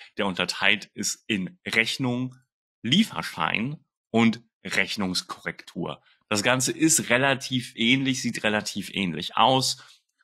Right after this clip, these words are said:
Und wenn wir hier mal schauen, ähm, dann sehen wir bestimmte Bereiche, hier sind so grau hinterlegt und dann gibt's aber auch hier Felder, wo wir etwas ausfüllen können. Was bedeutet das also für uns? Das bedeutet, dass bestimmte Bereiche, nämlich die, die grau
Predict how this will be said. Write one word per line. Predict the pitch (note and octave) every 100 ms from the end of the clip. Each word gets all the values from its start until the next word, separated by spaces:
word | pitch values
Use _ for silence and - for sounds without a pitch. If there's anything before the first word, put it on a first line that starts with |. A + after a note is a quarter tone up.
| _
Und | G#2+ G#2
wenn | G#2 G#2
wir | G#2
hier | G#2
mal | F#2 E2
schauen, | F2 - F2 G2 G2 G2+ _ _ _
ähm, | F#2+ F#2+ F#2 F2+ -
dann | F#2+ F#2+
sehen | G#2 G2+
wir | F#2+
bestimmte | G2 - B2+ C3 G#2+
Bereiche, | G#2 E2+ F#2+ G#2+
hier | G2+
sind | F#2+ F#2+
so | - -
grau | - F2 A2 D3+
hinterlegt | E3 D#3 C#3 C#3+ C#3+ - - _ -
und | G#2+ G2+
dann | F2+ G2+
gibt's | G#2+ G#2+ G#2 -
aber | F#2+ -
auch | F#2+ -
hier | G#2 F#2+
Felder, | - G2 G2 F#2+
wo | F2 E2
wir | E2+
etwas | F2 D#2 D#2+ - -
ausfüllen | E2 - - D2+ C#2 -
können. | - - _ _ _ _ _ _ _ -
Was | F#2 -
bedeutet | F#2 A2 B2 D#3 C3
das | B2+ A2+
also | A2 A2 A2+
für | -
uns? | G2 G2+
Das | - F#2
bedeutet, | F2 F2+ F#2+ F#2+
dass | F#2 -
bestimmte | F#2+ G#2+ F2+
Bereiche, | D#2 F2 E2+ G#2+ - A#2+
nämlich | F#2 F2
die, | F2
die | -
grau | - E2+ F#2+ A#2 B2